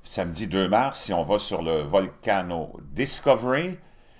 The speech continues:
on apprend que ça continue, hein, les volcans de Santiaguito, Fuego,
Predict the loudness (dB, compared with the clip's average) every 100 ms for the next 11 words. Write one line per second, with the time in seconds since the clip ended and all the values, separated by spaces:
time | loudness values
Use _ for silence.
0 | -20 -20 -4 -2 0 -2 -2 -2 -2 -4
1 | -6 -6 -6 -6 -4 -4 -6 -6 -6 -4
2 | -4 -4 -4 -6 -2 -2 -4 -4 -4 -4
3 | -8 -8 -4 -2 0 0 -4 -8 -8 2
4 | 4 4 -2 0 0 0 0 0 0 -6
5 | -4 -2 0 2 0